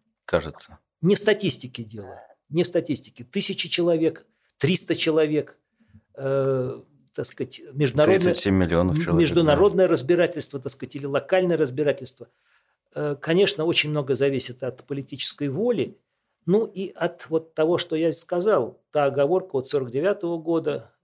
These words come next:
Speaker 2: это не только С С С Р сделал, эм, согласие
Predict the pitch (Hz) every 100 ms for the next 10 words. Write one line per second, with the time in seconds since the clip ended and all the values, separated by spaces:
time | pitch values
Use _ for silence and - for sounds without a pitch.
0 | _ - 165 160 165 160 147 - - 185
1 | 180 127 170 160 143 - _ _ _ _
2 | _ _ _ _ - 147 147 143 135 110
3 | - _ _ _ _ _ _ - 180 156
4 | 175 160 139 - 120 98 -